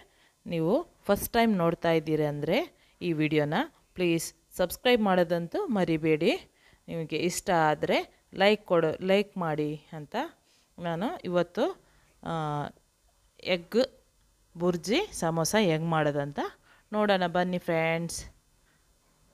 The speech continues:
ಫಸ್ಟಿಗೆ ನಾನು ಇವಾಗ ಒಂದು ಬೌಲ್ ತಗೊಂಡಿದ್ದೀನಿ. ಈ ಬೌಲಿಗೆ ಒಂದು ಕಪ್ಪಷ್ಟು ಮೈದಾ, ಒಂದು ಕಪ್ಪು ಮೈದಾ ಹಾಕ್ಕೊಂಡಿದ್ದೀನಿ. ಆಮೇಲೆ ಸಾಲ್ಟು ಟೇಸ್ಟ್, ನಿಮ್ಮ ಟೇಸ್ಟಿಗೆ ಎಷ್ಟು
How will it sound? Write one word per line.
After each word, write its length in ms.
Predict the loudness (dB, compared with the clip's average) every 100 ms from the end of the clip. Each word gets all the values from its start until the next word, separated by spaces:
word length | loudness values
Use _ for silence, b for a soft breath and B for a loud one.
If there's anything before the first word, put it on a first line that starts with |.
| _
ಫಸ್ಟಿಗೆ 420 | -8 -4 -4 -4 -2
ನಾನು 200 | -2 0 0 -2 b b _ -4
ಇವಾಗ 240 | -2 0 0 -2 _ _ _ _
ಒಂದು 160 | -6 2 4
ಬೌಲ್ 220 | 4 2 -2
ತಗೊಂಡಿದ್ದೀನಿ. 680 | -2 -4 -6 -6 -4 -4 -4 -10 _ _ _ _ _ _ _ b b b b -2
ಈ 40 | 4
ಬೌಲಿಗೆ 460 | 4 4 2 -2 -4 0 0
ಒಂದು 180 | 2 2
ಕಪ್ಪಷ್ಟು 560 | 0 0 -2 -2 -2 0 0 -2 _ _ _ 0
ಮೈದಾ, 320 | 2 4 4 0 -6 _ _ _ _ _ -2
ಒಂದು 220 | -2 0 0
ಕಪ್ಪು 280 | 0 2 2 0 4
ಮೈದಾ 280 | 6 8 8
ಹಾಕ್ಕೊಂಡಿದ್ದೀನಿ. 640 | 8 4 0 2 0 0 0 -4 B B B
ಆಮೇಲೆ 280 | -4 2 4 2 b b b _
ಸಾಲ್ಟು 580 | -6 6 10 10 8 0 0
ಟೇಸ್ಟ್, 340 | 2 2 0 -8 -12 -12
ನಿಮ್ಮ 200 | -8 -8 -2
ಟೇಸ್ಟಿಗೆ 400 | 0 0 -2 -2 -2
ಎಷ್ಟು 160 | -4